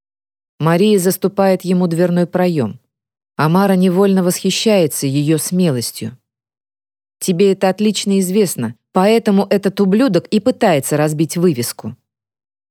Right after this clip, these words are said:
Феликс улыбается спустившемуся с лесенки Трасу. «Пожалуй, мы можем оставить даме её вывеску», говорит он.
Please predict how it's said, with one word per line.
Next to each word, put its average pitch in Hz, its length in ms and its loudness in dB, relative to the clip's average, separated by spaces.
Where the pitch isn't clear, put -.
Феликс 240 520 0
улыбается 202 640 0
спустившемуся 160 840 -4
с - 100 -6
лесенки 165 440 -2
Трасу. 139 500 -4
«Пожалуй, 277 460 2
мы 294 160 0
можем 185 420 0
оставить 165 580 0
даме 202 360 2
её 170 420 0
вывеску», 135 720 -2
говорит 143 460 0
он. 120 220 -4